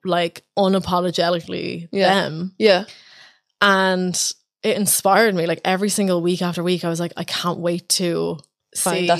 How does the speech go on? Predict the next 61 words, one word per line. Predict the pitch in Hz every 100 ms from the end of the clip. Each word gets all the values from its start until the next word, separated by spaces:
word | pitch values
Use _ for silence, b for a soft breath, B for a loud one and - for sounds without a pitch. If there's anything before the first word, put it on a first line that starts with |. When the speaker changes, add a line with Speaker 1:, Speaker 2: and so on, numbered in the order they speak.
| 175
Speaker 2:
that |
time, | 180 180 175
yeah. | 180 170 - -
Speaker 1:
Yeah, | 214 185
I | 175
was | 185
like, | 185
"Can't | - 180
wait | 170 170
to |
see, | - 185
like, | 180 175 - B B B B
Jade | 202 202
L | 220 233
get | 202
up | 185
on | 180
stage | - 175 175
and | 180
see | - 190
what | 190
they're | 214 220
about | 208
to | -
perform | 196 185 180
today. | 170 175 165
I | 175
can't | 175 196
wait | 190
to |
see | - 196
this | 233 -
person | 208 180
and | 175
that | 208 220
person." | 202 185 180
And, | 170
like, | 170 170 B B B B B -
I | 196
was | 196
so | - 202 196
excited, | 185 - 190 202 175 170 165 - - -
um, | 190 165 80 65 65 - _ _ _ _ _ _ _
to | - 202
watch | 170 175 -
them | 175
get | 165
up. | - 240 - -
And | 185
then | 180 175
eventually | 170 175 185 196 175 165
they | 170
were | 165
like, | 165 156 _
"So | - - 180
when | 175
are | 175
you | 175
gonna | 175 165
do | 175
it?" | -